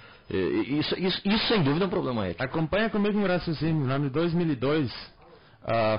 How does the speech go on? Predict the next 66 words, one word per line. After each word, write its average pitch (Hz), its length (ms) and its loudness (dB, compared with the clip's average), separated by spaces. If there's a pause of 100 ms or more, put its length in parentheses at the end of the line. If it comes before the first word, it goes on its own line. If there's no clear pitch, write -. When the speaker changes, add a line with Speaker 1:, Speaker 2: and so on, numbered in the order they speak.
Speaker 2:
Federação, 120 800 0
ou 95 100 -2
Associação 117 640 -2
dos 147 100 -2
Agricultores 127 500 -2
Norte-Americanos, 120 720 -2
ofereceu 113 480 -4
para 120 200 -4
agricultores 113 580 -4
do 104 60 -8
estado 131 320 -4
do 120 80 -2
Rio 113 80 -2
Grande 110 180 0
do 107 80 -2
Sul 135 220 -4
duzentos 123 440 -4
dólares 113 380 -2
para 110 180 -4
não 110 140 -2
produzir 107 340 -2
nada 107 360 -2
por 95 160 -8
hectare, 104 340 -4
para 101 160 -8
que - 80 -10
o 104 60 -6
preço 104 240 -6
da 104 100 -6
soja 101 320 -6
não 98 140 -8
fosse - 260 -12
baixar. 95 320 -12 (160)
Speaker 1:
Com 170 220 0
certeza, 127 520 0
então, 120 280 0
o 139 40 2
interesse 131 640 0
não 143 300 2
é 117 80 2
matar 120 260 0
a 110 60 -2
fome 110 260 0
no 131 80 2
mundo, 107 80 2
né? 175 60 2
Speaker 2:
Certamente 160 600 2
não, 175 280 2
e - 20 -2
se 214 160 0
nós 185 220 2
formos 185 340 2
olhar 160 280 4
a - 20 0
realidade 147 480 2
brasileira, 131 580 2
que - 180 -2
é 120 60 2
um 117 240 0
desastre, 135 680 0
nós 101 220 -2
temos, 165 280 2
do 151 80 0
ponto 175 300 0
de 147 100 2
vista 143 420 0